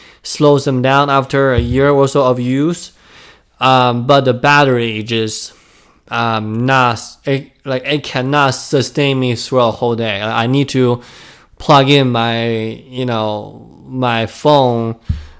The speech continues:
when I'm, you know, working, wh-, which is, I, like, I don't really work at a, uh, at a desk. I need to plug 'em in,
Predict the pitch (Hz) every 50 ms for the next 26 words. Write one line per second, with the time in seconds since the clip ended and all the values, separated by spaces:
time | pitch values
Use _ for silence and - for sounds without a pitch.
0 | _ _ _ 123 123 123 120 117 117 113 113 113 120 120 120 113 113 113 110 107
1 | 107 107 107 - - - 135 123 123 143 156 156 151 - - 135 120 117 117 117
2 | 117 117 120 - _ 131 131 135 135 135 139 139 147 139 127 131 120 127 127 127
3 | 131 135 139 131 131 131 123 131 131 156 156 151 151 147 139 131 127 135 143 135
4 | 127 131 127 120 113 113 - - - - - 123 120 95 - - - _ - 127
5 | 120 123 113 120 135 131 147 175 190 - - 135 135 139 139 127 - - 143 131
6 | 127 127 127 135 147 156 160